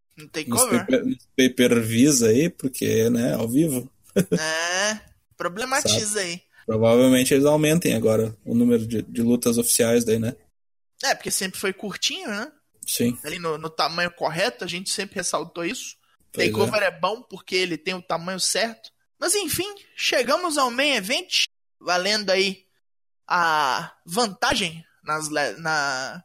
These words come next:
Speaker 1: na briga do War Games de mulheres. Vem Io Shirai contra Mia Yim. E foi uma briga deveras destruidora, assim. Carreiras vão ser encurtadas depois dessa luta.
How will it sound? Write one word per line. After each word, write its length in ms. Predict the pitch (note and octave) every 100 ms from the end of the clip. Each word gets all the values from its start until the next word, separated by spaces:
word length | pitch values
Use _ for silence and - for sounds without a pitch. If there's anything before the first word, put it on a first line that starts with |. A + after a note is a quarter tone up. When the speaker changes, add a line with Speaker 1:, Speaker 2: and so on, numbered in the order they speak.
| -
Speaker 1:
na 100 | E3+
briga 300 | E3 F3+ G3
do 100 | F#3+
War 180 | F#3+ E3+
Games 300 | F3+ F3+ F3+
de 100 | G#3+
mulheres. 840 | B3+ B3 A#3 C4+ D4+ - - -
Vem 240 | F3+ A#3+ G#3+
Io 160 | F#4+ F4+
Shirai 420 | - A#3+ A3+ C#4+
contra 460 | D4 D4 C#4 C#4 A3
Mia 320 | F#3+ D#4+ D#4+
Yim. 340 | F#3+ G#3 G3 F#3+ _ _
E 60 | D#3
foi 320 | - F3+ C#4
uma 180 | F4+ B3
briga 460 | F3+ G#3 C4 A#3+ F4 F4+ C#4 G#3 F3
deveras 680 | E3 F3+ E3 F#3 D#4 F4+ F#3+
destruidora, 840 | E3+ A3 - - F#4+ E4+ G3 G3 D#3
assim. 260 | D#3 C#3+ -
Carreiras 600 | D#3 F3 A3 D4 D4 B3
vão 160 | C4
ser 180 | D4 C#4
encurtadas 640 | D#4+ - - - A3+ A#3+ B3+
depois 300 | B3+ C4+ C4+
dessa 220 | C#4+ -
luta. 400 | - G3+ A#3+ D4